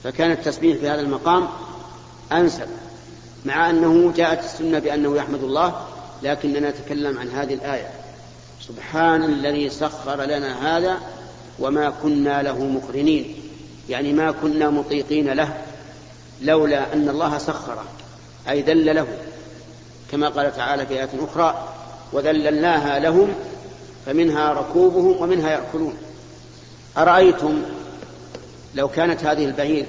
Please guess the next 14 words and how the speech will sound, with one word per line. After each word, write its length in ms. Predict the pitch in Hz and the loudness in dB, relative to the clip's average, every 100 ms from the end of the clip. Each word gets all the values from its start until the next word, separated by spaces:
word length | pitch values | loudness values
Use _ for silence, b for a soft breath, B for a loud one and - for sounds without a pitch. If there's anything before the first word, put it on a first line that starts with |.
| - | -8
الكبيرة 360 | 127 143 135 143 | -10 -6 -2 -2
الجسم 400 | 135 131 156 131 117 - - - - - - - | -4 -6 -6 -8 -12 -14 -20 -20 -20 -20 -16 -8
القوية 580 | 151 151 151 156 147 127 - - - 143 | -6 -2 -2 0 -2 -6 -12 -16 -12 -2
النشيطة 600 | 143 143 - 165 170 110 - - - - - - - - - | 0 0 2 2 2 -8 -12 -16 -18 -20 -20 -20 -20 -18 2
لو 160 | 165 175 | 6 6
لم 140 | 175 | 6
تسخر، 540 | - 170 151 - 139 135 - - - | 2 -2 -4 -4 -6 -6 -12 -12 -2
هل 180 | 185 175 | 0 2
نقدرها؟ 540 | 143 143 143 139 151 - - - - - - - - - 143 | 0 -2 -2 -2 -6 -8 -18 -18 -20 -20 -20 -20 -20 -8 2
هل 120 | 165 | 4
نقدر 260 | 165 160 | 4 2
عليها؟ 360 | 147 147 147 120 - - - - - - - - - - - - 127 | 0 2 0 -2 -10 -12 -14 -18 -20 -20 -20 -20 -20 -20 -20 -14 -8
الجواب: 360 | 127 143 165 - - - - - - | 0 2 2 -2 -12 -14 -18 -18 -8
لا، 180 | 143 | -4